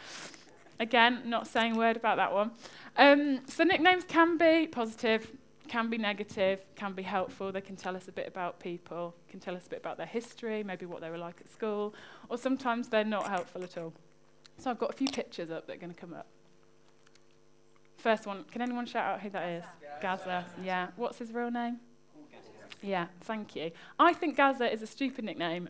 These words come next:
Speaker 1: because, I'll let you into a secret, I thought he was called Gary Gascoigne for a very long time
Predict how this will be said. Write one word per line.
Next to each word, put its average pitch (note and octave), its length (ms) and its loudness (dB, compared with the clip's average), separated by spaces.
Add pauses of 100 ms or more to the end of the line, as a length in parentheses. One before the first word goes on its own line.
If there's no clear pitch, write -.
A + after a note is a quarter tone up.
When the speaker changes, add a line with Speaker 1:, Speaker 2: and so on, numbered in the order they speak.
(120)
Speaker 1:
because, G#3+ 600 -2
I'll G#3 120 4
let A#3 140 4
you A3 120 -2
into G#3+ 200 -6
a - 20 -10
secret, F#3 400 -8
I G3+ 180 0
thought G#3 260 -8
he G3+ 100 -4
was F#3+ 160 -10
called G3 260 -10
Gary C#4 300 0
Gascoigne F#3 680 -2 (300)
for - 120 -10
a G#3+ 40 -8
very A3+ 220 10
long A3+ 200 8
time G3+ 520 8